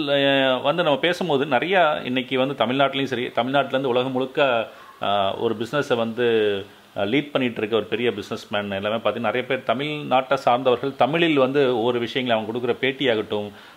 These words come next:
அவங்களோட கருத்துக்களாகட்டும், தமிழ்நாடு தமிழ்ன்ற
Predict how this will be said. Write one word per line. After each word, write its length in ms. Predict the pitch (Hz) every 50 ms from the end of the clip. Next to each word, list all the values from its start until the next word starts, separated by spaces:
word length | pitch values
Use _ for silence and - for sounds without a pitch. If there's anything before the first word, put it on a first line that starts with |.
| - -
அவங்களோட 580 | 104 104 113 113 107 107 104 104 101 101 98 -
கருத்துக்களாகட்டும், 840 | - 120 135 139 143 165 143 127 113 107 107 101 113 107 107 110
தமிழ்நாடு 460 | - 120 120 139 156 156 147 143 151 165
தமிழ்ன்ற 760 | 160 - - 131 143 156 165 170 160 151 147 135 123 117